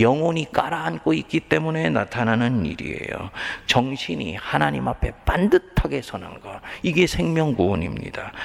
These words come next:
즉, 전인적인 구원 역사. 그것이 생명 구원 역사입니다. 그러니까 예수께서 계시고, 예수께서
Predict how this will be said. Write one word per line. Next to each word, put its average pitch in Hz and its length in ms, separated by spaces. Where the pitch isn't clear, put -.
즉, - 180
전인적인 156 800
구원 104 440
역사. 87 460
그것이 156 600
생명 196 480
구원 120 320
역사입니다. - 880
그러니까 190 420
예수께서 139 1000
계시고, - 880
예수께서 143 680